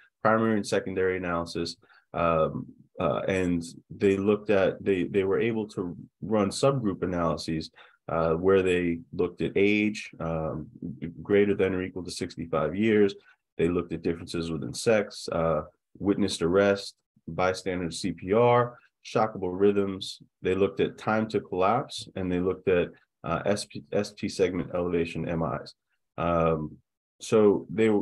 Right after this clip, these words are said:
they were able to really still dive into their data, and they did some exploratory kind of post hoc analyses that, that were not initially planned, um, where they looked at a multivariable district regression for survival to hospital discharge by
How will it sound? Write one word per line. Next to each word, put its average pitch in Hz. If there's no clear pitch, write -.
they 104
were 127
able 107
to 95
really 117
still 139
dive 107
into 98
their 85
data, 87
and 107
they 110
did 127
some 104
exploratory 101
kind 90
of 78
post 113
hoc 127
analyses 120
that, 90
that 82
were 82
not 98
initially 131
planned, 139
um, 90
where 101
they 90
looked 104
at 95
a 80
multivariable 101
district -
regression 98
for 92
survival 95
to 92
hospital 90
discharge 90
by 73